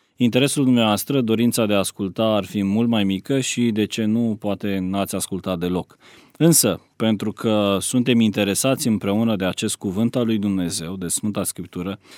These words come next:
mă bucur să fim împreună și cu această ocazie, dar în același timp vă mărturisesc că mă pregătesc să deschid înaintea dumneavoastră un, uh, pasaj și în același timp un gând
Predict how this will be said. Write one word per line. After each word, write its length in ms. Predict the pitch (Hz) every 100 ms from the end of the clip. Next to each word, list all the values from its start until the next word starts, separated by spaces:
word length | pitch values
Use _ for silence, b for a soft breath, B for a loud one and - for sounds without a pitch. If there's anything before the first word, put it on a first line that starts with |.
| B B
mă 120 | 131
bucur 240 | 131 151 151
să 140 | 143
fim 220 | 143 139
împreună 400 | 117 117 120 127
și 140 | 120 117
cu 120 | 120
această 400 | 107 110 - 110
ocazie, 680 | 92 - 92 92 104 120 123 B B B B B
dar 180 | - 135
în 80 | 135
același 420 | 131 - 151 135
timp 160 | 160 143
vă 80 |
mărturisesc 760 | 131 131 123 123 113 147 135 -
că 200 | 143 123
mă 180 | 123 127
pregătesc 720 | 131 127 123 - 160 143 -
să 220 | - 131
deschid 440 | 117 110 - 156
înaintea 400 | 135 117 113 110
dumneavoastră 580 | 98 101 101 95 - 131
un, 340 | 131 117 113 110
uh, 240 | 104 98
pasaj 500 | - 95 - 104 110
și 140 | 117 123
în 80 | 110
același 440 | 98 120 113 -
timp 320 | - 113 98
un 340 | 104 104 98 90
gând 380 | 95 92 113